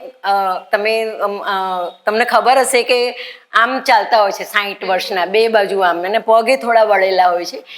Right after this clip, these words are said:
એવા મેમ્બર્સ પણ મારા ત્યાં આવ્યા છે. મેં એમને એટીટ્યુડ શીખવાડ્યો કે તમે આવી રીતે ચાલો, તમે આવું કરો અને ધીરે, ધીરે, ધીરે વધે. અત્યારે એ લોકો મારી, મારી બરાબરીમાં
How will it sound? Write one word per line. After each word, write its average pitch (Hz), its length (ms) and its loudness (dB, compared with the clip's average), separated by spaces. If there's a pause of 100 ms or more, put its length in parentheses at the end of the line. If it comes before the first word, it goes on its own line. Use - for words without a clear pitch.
(200)
એવા 277 360 4
મેમ્બર્સ 254 520 0
પણ 240 180 0
મારા 220 280 4
ત્યાં 220 260 0
આવ્યા 208 180 0
છે. 240 160 -4
મેં 220 240 -2
એમને 214 280 -4
એટીટ્યુડ 233 540 -6
શીખવાડ્યો 196 600 -2 (340)
કે 214 140 2
તમે 202 300 -4
આવી 202 300 0
રીતે 202 200 -2
ચાલો, 202 540 0 (120)
તમે 202 220 -4
આવું 196 220 2
કરો 202 280 0 (300)
અને 240 180 -2
ધીરે, 240 260 0
ધીરે, 240 240 0
ધીરે 233 240 0
વધે. 220 240 0
અત્યારે 254 520 4
એ - 20 2
લોકો 254 260 0
મારી, 240 480 0
મારી 214 420 0
બરાબરીમાં 240 920 0